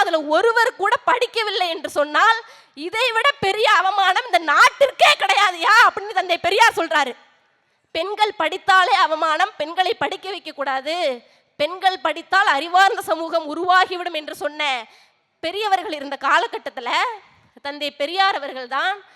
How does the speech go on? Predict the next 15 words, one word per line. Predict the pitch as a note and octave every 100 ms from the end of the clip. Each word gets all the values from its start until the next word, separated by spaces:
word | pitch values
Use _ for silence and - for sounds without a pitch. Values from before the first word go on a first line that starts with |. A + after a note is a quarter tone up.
| _ _ -
"பொம்பளை | E4+ A4+ B4+ A#4+
பிள்ளைங்களை | F#4 D#4+ D4+
படிக்க | D4+ D4+ A4 F4+
வைங்கயா, | D#4 C#4 B3 C4+ D#4+ C#4+ - _ -
பொம்பளை | E4+ G4 A#4 A#4
பிள்ளைங்க | F4+ E4+ D#4+
படிக்கலைன்னா | C#4+ F4+ F#4+ E4+ E4+
உங்க | G4+ F4
நாட்டுக்கே | D4 D4 G4 A4+ A4 A#4 G#4+
அவமானயா" | D#4+ F#4+ F#4+ F4+ C#4+ D#4 D4
அப்படின்னு | D#4 D4 F#4 C5+
தந்தை | D#4+ F4 D4+
பெரியார் | D4+ F4 G4+ G#4
அவர்கள் | E4 D4 C#4
பேசுகிறார். | C#4+ - A#3+